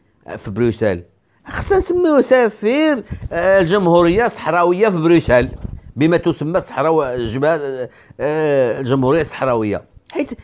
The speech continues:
ما كيتكلمش على حاجة أخرى من غير داك الشيء، كيتكلم على الفوسفات ديال الصحراء،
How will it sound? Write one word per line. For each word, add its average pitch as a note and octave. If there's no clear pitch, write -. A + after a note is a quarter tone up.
ما C4+
كيتكلمش D4+
على B3+
حاجة A#3
أخرى A3+
من G#3
غير G#3
داك F3
الشيء، B2+
كيتكلم A3+
على F#3
الفوسفات F3
ديال D#3
الصحراء، A#3+